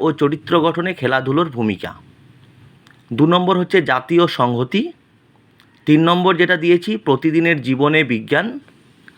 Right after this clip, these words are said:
চার নম্বর হচ্ছে বিশ্ব উষ্ণায়ন। পাঁচ নম্বর দিয়েছি বাংলা ঋতু বৈচিত্র্য। ছ নম্বর দেখো, শিক্ষা বিস্তারে গণমাধ্যমের ভূমিকা। সাত নম্বর দিয়েছি ভ্রমণের মূল্য।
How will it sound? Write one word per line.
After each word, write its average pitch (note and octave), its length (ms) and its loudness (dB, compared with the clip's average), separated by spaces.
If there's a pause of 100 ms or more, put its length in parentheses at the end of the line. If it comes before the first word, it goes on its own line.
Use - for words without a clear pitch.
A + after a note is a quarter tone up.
(240)
চার C#3 200 -2
নম্বর E3+ 380 -2
হচ্ছে F3 260 0
বিশ্ব C#3 640 -2
উষ্ণায়ন। E3 640 -2 (1000)
পাঁচ C3+ 260 -4
নম্বর E3 300 0
দিয়েছি E3 440 2
বাংলা C3 520 0
ঋতু B2 220 -2
বৈচিত্র্য। E3+ 680 -2 (720)
ছ - 100 -8
নম্বর D3+ 440 0
দেখো, E3 280 0
শিক্ষা D3+ 420 -4
বিস্তারে D#3 440 0
গণমাধ্যমের D3 680 0
ভূমিকা। E3+ 460 -2 (920)
সাত D3 320 -6
নম্বর E3+ 340 0
দিয়েছি D#3+ 440 0
ভ্রমণের C#3+ 520 0
মূল্য। C#3 560 0